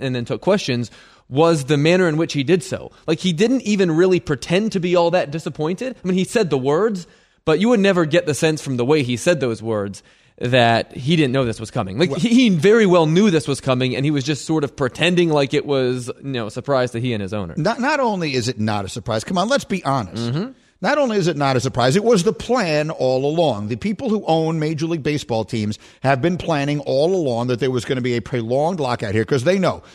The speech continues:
Speaker 2: the players feel as though they, the players, got screwed in the last labor agreement.
Speaker 1: Mm-hmm.
Speaker 2: And they're loaded for bear. They are coming in there and they are gonna be unified and, and they're gonna hold together like crazy. And the owners know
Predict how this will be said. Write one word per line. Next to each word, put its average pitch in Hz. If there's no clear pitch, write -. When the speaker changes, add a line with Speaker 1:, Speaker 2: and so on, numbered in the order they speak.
Speaker 2:
the 127
players 190
feel 170
as 135
though 131
they, 135
the 120
players, 113
got 120
screwed 170
in 160
the 135
last 135
labor 110
agreement. 101
Speaker 1:
Mm-hmm. 110
Speaker 2:
And 127
they're 127
loaded 165
for 202
bear. 123
They 117
are 107
coming 196
in 185
there 175
and 135
they 135
are 131
gonna 117
be 104
unified 175
and, 123
and 123
they're 123
gonna 123
hold 185
together 170
like 156
crazy. 117
And 113
the 123
owners 175
know 127